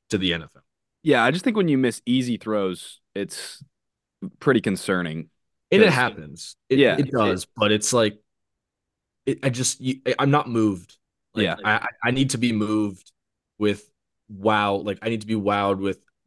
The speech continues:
Speaker 1: really, you have to have one, like, elite, elite trait. And he
Speaker 2: Right.
Speaker 1: doesn't have
Speaker 2: Yeah. He is a good athlete. He's a good player. I just wasn't super, uh, blown away like I thought I was gonna be. Milroe, uh,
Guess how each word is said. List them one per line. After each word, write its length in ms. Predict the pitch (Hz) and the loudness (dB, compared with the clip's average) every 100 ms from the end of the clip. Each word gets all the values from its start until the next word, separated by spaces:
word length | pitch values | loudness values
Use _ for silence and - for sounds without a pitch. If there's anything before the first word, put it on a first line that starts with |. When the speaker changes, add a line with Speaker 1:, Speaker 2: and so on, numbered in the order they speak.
| 101 | -8
Speaker 1:
really, 300 | 95 110 107 | 0 4 4
you 160 | 104 117 | 2 2
have 160 | 135 160 | 0 2
to 80 | |
have 100 | 156 | 2
one, 320 | 113 107 107 101 | 2 2 2 -2
like, 140 | 92 | -8
elite, 340 | 107 104 107 107 | -6 -4 -2 -4
elite 320 | 101 95 98 | -6 -4 -6
trait. 320 | - - 82 - _ _ _ _ | -8 -8 -8 -10 _ _ _ _
And 100 | 110 | -2
he 60 | 104 | 2
Speaker 2:
Right. 80 | 107 | 4
Speaker 1:
doesn't 240 | 92 92 | 4 0
have 100 | - _ _ _ _ _ _ _ - | -10 _ _ _ _ _ _ _ 2
Speaker 2:
Yeah. 200 | 98 - _ _ - 82 | 2 0 _ _ -12 -6
He 180 | 151 202 | 0 4
is 100 | 226 | 6
a 60 | 185 | 6
good 100 | 156 | 4
athlete. 280 | 135 135 | 4 4
He's 100 | 143 | 2
a 40 | 131 | 2
good 120 | 120 | 0
player. 240 | 113 95 | 2 0
I 100 | 87 | 0
just 160 | 98 95 | -2 -4
wasn't 400 | 107 90 92 - | -6 -6 -8 -12
super, 400 | - 107 92 92 | -6 -4 0 2
uh, 160 | 87 85 | 2 -2
blown 220 | - 104 95 | 0 2 2
away 160 | 98 | 2
like 160 | 92 90 | 0 0
I 80 | 87 | -2
thought 180 | 95 | 0
I 60 | 90 | 0
was 160 | 92 92 | -2 -4
gonna 160 | 92 | -4
be. 160 | 92 92 - - | -4 -6 -10 -2
Milroe, 720 | 120 190 226 175 139 127 - - | 4 6 8 8 8 6 4 2
uh, 440 | 127 123 120 110 | 4 6 6 4